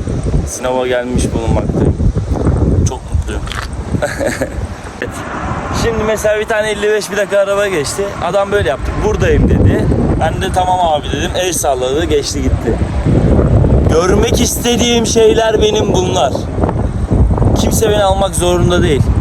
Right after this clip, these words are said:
Ama sadece yani kimse bana el sallamak da zorunda değil. Yeter ki böyle saçma sapan el hareketleri yapmayın yani. Kamyoncu abim de Sinop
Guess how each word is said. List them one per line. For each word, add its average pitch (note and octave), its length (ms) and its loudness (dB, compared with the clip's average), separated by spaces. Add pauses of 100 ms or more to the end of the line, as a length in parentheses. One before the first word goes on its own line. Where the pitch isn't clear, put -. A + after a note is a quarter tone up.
(120)
Ama G3+ 380 2
sadece G3+ 520 0 (140)
yani F3+ 220 2 (280)
kimse G#3 240 0
bana A#3 160 0
el A3 100 2
sallamak A3+ 540 0
da G#3 60 0
zorunda D3 440 0
değil. G3 180 0 (340)
Yeter G3 340 0
ki F#3 180 2
böyle F3+ 340 2 (380)
saçma D#3 360 0
sapan F3 240 0
el D#3 140 2
hareketleri D#3 460 2
yapmayın C#3 360 0
yani. G#2+ 200 0 (540)
Kamyoncu D#3 500 0
abim C#3+ 260 0
de D3 40 -4
Sinop D3 300 2